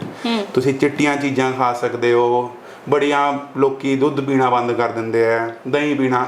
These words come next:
Speaker 2: ਦਹੀਂ ਖਾਣਾ ਬੰਦ ਕਰ ਦਿੰਦੇ ਆ, ਚਾਵਲ ਖਾਣਾ ਬੰਦ ਕਰ ਦਿੰਦੇ ਆ, ਸੋਚ ਕੇ ਕਿ ਚਿੱਟੀਆਂ ਚੀਜ਼ਾਂ ਨੇ। ਲੋਕੀ ਮਿੱਠਾ ਨਹੀਂ ਖਾਂਦੇ, ਲੋਕੀ ਖੱਟਾ ਨਹੀਂ ਖਾਂਦੇ, ਲੋਕੀ ਨਿੰਬੂ ਨਹੀਂ ਖਾਂਦੇ, ਲੋਕੀ ਆਮਲੇ ਤੋਂ ਡਰਦੇ ਨੇ,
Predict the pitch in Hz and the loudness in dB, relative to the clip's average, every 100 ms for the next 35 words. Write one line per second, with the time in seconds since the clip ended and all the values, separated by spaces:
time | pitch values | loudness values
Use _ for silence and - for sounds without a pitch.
0 | 123 143 139 135 131 123 123 120 123 113 | 0 -2 0 0 0 0 -2 0 -2 -2
1 | 117 117 120 117 147 139 135 135 127 127 | -4 2 2 2 0 2 0 0 -2 0
2 | 123 120 127 123 120 117 123 135 131 131 | -2 -2 -2 -2 -2 -2 -2 2 0 0
3 | 135 139 156 - 147 131 131 117 117 113 | 0 0 -2 -2 -2 -2 -2 0 0 -2
4 | 110 - - - - - 147 147 151 143 | -6 -16 -18 -18 -10 2 2 2 -2 -2
5 | - 160 160 - 165 156 151 135 135 131 | 0 0 0 0 2 2 0 0 -2 0
6 | 131 127 123 123 127 120 139 135 - 139 | -2 2 2 4 2 2 -2 -2 -6 -4
7 | 135 - - - 160 139 135 135 123 127 | -4 -2 -2 0 0 -2 -2 -2 0 2
8 | 120 123 131 139 151 160 147 135 131 131 | 2 0 -2 0 2 2 0 0 0 -2
9 | 123 123 127 127 135 139 147 147 139 131 | 0 0 2 0 2 2 4 2 2 2
10 | 127 123 123 123 123 | 0 0 0 0 0